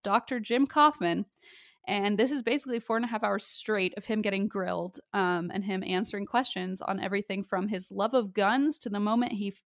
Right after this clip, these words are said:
first saw his wife's dead body. So it's just, like, this four and a half hour thing of just, like, we can sit here and watch it and, like, see if there's anything we can take apart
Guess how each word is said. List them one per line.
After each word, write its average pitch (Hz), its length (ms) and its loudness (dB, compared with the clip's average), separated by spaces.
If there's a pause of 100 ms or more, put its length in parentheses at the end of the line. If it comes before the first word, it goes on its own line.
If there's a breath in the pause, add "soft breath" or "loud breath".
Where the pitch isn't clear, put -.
first 240 240 2
saw 208 180 2
his 214 160 -4
wife's 180 280 -2
dead - 200 -6
body. - 340 -10 (460 soft breath)
So 214 200 2
it's 214 160 0
just, 277 160 -4
like, 277 160 0
this 214 320 -2 (480)
four 294 240 2
and 311 80 6
a 285 40 -2
half 233 260 4 (100)
hour 220 340 6
thing 180 420 0
of 196 140 -6
just, - 220 -4
like, 190 180 0
we 208 100 -2
can 214 160 -4
sit - 280 -2
here 208 200 0
and 185 180 0
watch 190 320 2
it 180 180 2
and, 180 160 -4
like, 185 180 -6
see - 160 -6
if 180 80 -6
there's 190 200 -6 (120)
anything 226 680 -2
we 202 120 -6
can 202 200 -8
take - 480 -6
apart 190 440 -2